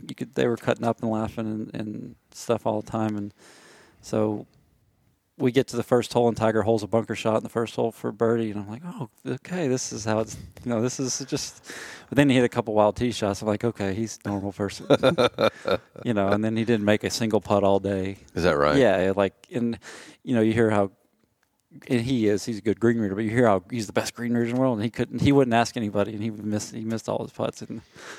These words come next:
Speaker 1: uh, you know, he won Doral next week, so it's not like he was not
Speaker 2: <laughs> That's
Speaker 1: still
Speaker 2: right.
Speaker 1: playing. This is, he won five times that year, so.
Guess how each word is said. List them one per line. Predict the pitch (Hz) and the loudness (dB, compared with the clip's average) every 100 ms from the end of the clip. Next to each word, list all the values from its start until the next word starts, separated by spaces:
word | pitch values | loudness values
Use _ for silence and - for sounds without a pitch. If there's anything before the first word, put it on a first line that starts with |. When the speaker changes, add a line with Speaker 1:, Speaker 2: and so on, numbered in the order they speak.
| - _ - | -20 _ -12
Speaker 1:
uh, | 117 117 - - | -8 -8 -8 -10
you | 123 107 | -6 -6
know, | |
he | 101 135 | 2 6
won | 135 113 | 6 6
Doral | 113 110 107 | 4 6 4
next | 98 - | 0 -4
week, | 120 110 | -4 -4
so | - | -6
it's | 110 - | -6 -4
not | 120 | -2
like | 107 - | -2 -4
he | 107 | -6
was | 101 - | -2 2
not | 110 123 | 4 4
Speaker 2:
<laughs> | |
That's | - 120 113 - - | 4 2 0 -2 -4
Speaker 1:
still | - 165 | 4 4
Speaker 2:
right. | - | 6
Speaker 1:
playing. | - 165 147 120 | 4 4 4 2
This | - 101 | 2 0
is, | 123 - 107 | 0 -2 0
he | |
won | 131 156 | 4 4
five | 147 139 139 | 6 6 6
times | 151 160 127 | 4 4 4
that | 123 | 2
year, | 117 120 | 2 -2
so. | - 123 | -2 -4